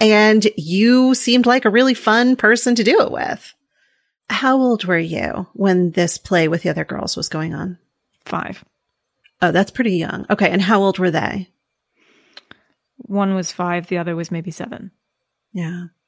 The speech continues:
Speaker 2: I don't, I don't hold anything against those two girls.
Speaker 1: Mm-hmm. Yeah. Did you understand anything about your gender or their gender? Because you had experiences with both little girls and with a teenage boy. Was there a sense of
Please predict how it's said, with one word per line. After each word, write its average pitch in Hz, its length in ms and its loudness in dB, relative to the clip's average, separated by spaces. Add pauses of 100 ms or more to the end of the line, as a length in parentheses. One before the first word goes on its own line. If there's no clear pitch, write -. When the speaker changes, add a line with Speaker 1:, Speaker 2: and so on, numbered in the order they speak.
(640)
Speaker 2:
I 294 100 2
don't, 294 240 2
I 247 140 0
don't 262 140 2
hold 220 200 4
anything 196 340 2
against 175 280 -4
those 170 160 -4
two - 140 -12
girls. - 360 -10 (160)
Speaker 1:
Mm-hmm. 392 300 2 (800)
Yeah. 202 320 2 (640)
Did 202 180 0
you 190 120 4
understand 240 600 4
anything 208 400 2
about 180 300 2
your 190 300 6
gender 190 420 4
or 170 220 2
their 185 280 2
gender? 180 300 0
Because 190 340 2
you 208 60 6
had 185 120 4
experiences 196 600 2
with 180 200 0
both 175 200 4
little 214 220 2
girls 180 480 2
and 185 180 -2
with 180 160 -4
a 185 60 -2
teenage 165 640 -2
boy. 165 480 -2 (260)
Was 190 140 0
there 175 120 4
a 170 60 0
sense 190 320 2
of 160 260 -2